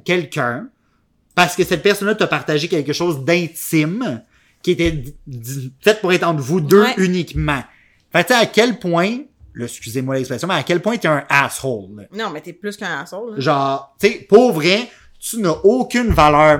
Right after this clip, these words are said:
Speaker 1: morale, ou aucun sens de respect. Pis sincèrement, genre, va dire ça à tes parents, genre, « J'ai fait ça. Hey,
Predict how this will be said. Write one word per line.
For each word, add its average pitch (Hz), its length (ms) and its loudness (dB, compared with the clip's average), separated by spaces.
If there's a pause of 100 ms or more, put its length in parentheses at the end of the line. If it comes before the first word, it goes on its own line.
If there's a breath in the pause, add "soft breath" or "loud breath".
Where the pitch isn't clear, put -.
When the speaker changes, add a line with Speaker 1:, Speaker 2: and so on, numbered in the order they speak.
Speaker 1:
morale, 143 800 0 (180)
ou 208 120 6 (100)
aucun 233 420 2
sens 165 320 0
de 147 80 2
respect. 131 720 -4 (500 soft breath)
Pis - 80 -10
sincèrement, 180 1000 2 (840)
genre, 160 560 4
va 151 380 4
dire 208 260 2
ça 214 160 2
à 202 60 2
tes 165 140 -2
parents, 139 420 0
genre, « 131 240 -2
J'ai 156 200 2
fait 185 260 0
ça. 185 400 -2
Hey, 196 340 4